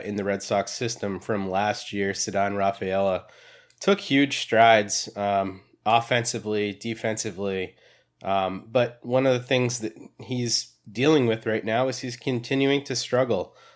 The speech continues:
offensively at Double A. Um, a lot of swing decision issues, you know,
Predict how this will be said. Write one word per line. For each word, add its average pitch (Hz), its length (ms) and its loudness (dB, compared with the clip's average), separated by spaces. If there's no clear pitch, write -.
offensively 113 840 0
at - 200 -4
Double 104 340 -2
A. 95 320 0
Um, 92 480 -6
a - 40 -8
lot 113 200 4
of 113 60 -4
swing 113 380 0
decision 113 680 -4
issues, 120 760 2
you 101 100 0
know, 98 320 0